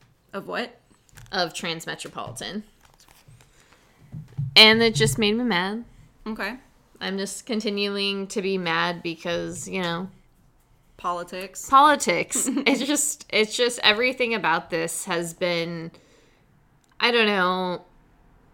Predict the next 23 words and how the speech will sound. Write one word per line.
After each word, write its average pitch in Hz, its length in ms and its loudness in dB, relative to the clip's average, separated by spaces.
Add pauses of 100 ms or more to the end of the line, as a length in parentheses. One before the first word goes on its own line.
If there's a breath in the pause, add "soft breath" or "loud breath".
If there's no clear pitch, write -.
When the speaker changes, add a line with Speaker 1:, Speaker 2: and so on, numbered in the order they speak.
(540)
Speaker 2:
I 226 60 -2
think 220 180 4
it's 214 140 -2
disappoint-, 208 520 -4
like 180 140 -4
I 185 40 -6
said, - 280 -10 (240)
said 185 260 -4
before, 214 380 0
it's 202 160 -4
disappointing 196 560 -4
to 196 100 -6
know 180 180 -2
that, 165 140 -2
like, 156 220 -2
politics 160 520 -4
hasn't 165 500 -6
changed, 170 680 -6
but 170 120 0
it's 160 140 -4
just, 170 160 -6
like, 170 220 0
disappointing, 165 840 -4